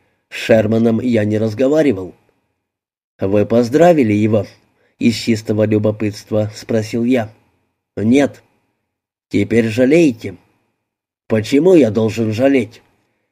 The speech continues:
«Вам бы надо поменьше есть», хотел я сказать, но удержался.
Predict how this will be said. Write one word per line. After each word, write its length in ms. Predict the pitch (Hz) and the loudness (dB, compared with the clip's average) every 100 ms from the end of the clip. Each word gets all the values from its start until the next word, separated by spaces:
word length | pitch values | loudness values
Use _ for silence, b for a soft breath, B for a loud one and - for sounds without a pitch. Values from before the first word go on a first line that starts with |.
| _ _ _ _ _ _ | _ _ _ _ _ _
«Вам 380 | 92 98 110 113 | -6 0 2 2
бы 120 | 120 | 2
надо 320 | 123 120 117 113 | 4 4 2 2
поменьше 540 | 123 123 123 120 131 | 2 4 2 0 0
есть», 480 | 127 156 143 - - b b | 2 2 0 -6 -20 b b
хотел 380 | - 107 107 98 | -4 -2 -2 -4
я 160 | 101 101 | -2 -4
сказать, 540 | - 113 113 101 - | -4 -4 -2 -4 -4
но 180 | 113 113 | -4 -2
удержался. 760 | 101 110 107 151 139 - - | 0 -2 -2 -2 -4 -6 -16